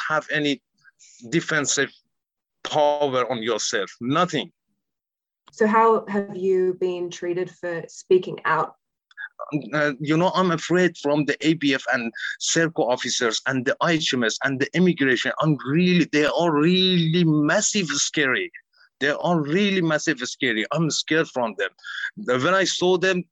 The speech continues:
Speaker 1: I'm, I'm starting shaking my body and my hand. I just want to run away from them. I just want to hide myself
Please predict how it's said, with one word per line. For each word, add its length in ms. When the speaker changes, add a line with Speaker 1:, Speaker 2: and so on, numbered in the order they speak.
Speaker 1:
I'm, 160
I'm 180
starting 440
shaking 500
my 120
body 340
and 140
my 180
hand. 340
I 160
just 200
want 300
to 80
run 380
away 260
from 320
them. 160
I 140
just 240
want 280
to 120
hide 440
myself 500